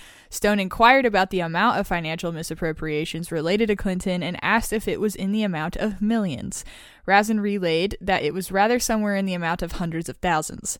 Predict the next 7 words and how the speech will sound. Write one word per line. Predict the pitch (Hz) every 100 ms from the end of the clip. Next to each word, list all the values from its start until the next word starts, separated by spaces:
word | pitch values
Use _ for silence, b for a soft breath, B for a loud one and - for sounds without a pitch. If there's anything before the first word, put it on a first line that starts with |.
| -
Stone | - - 214 208
ultimately | 220 226 226 180 208
refuted | 190 180 - 190 175
the | 165 160
offer | 180 214 208 202 202 B B B B B B -
and | 302 311
said, | - 240 214